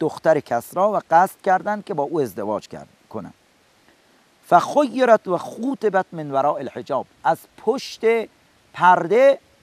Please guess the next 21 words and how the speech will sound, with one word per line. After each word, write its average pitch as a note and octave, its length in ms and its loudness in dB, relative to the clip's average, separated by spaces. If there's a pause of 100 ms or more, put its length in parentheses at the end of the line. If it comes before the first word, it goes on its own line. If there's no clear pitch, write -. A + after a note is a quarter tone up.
(140)
حضرت E3+ 440 -2
شهربانو C3+ 720 -4 (460)
خواستگاری B2+ 800 -4
شد. G#2 200 -16 (1400)
به D#3 100 -2
یه F#3+ 140 -2
عده‌ای A3 560 -6 (360)
گفتن: F3 400 -4
«ما D#3 300 -2
قصد E3+ 580 -4
ازدواج B2 640 -4 (1000)
و A2+ 100 -4
خواستگاری A2+ 640 -8
از D3+ 240 -4 (480)
بی A#2 160 -12
بی D3+ 300 -14 (220)
حضرت - 380 -8
شهربانو G2+ 580 -8
رو F#2 120 -12
داریم.» - 180 -18 (880)
والجمع G3+ 640 2